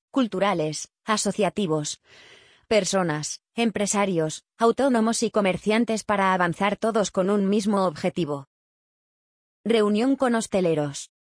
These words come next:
En su comparecencia pública, el alcalde también ha anunciado la reunión que esta misma semana van a mantener con representantes de la hostelería local.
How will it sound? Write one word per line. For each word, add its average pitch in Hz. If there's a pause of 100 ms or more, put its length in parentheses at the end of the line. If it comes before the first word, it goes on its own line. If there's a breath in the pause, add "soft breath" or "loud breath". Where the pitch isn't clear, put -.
(280)
En 240
su -
comparecencia 220
pública, 170 (140)
el 233
alcalde 247
también 196
ha 208
anunciado 214
la 202
reunión 185
que 196
esta 214
misma 208
semana 185
van 208
a 196
mantener 185
con 214
representantes 196
de 202
la 175
hostelería 185
local. 151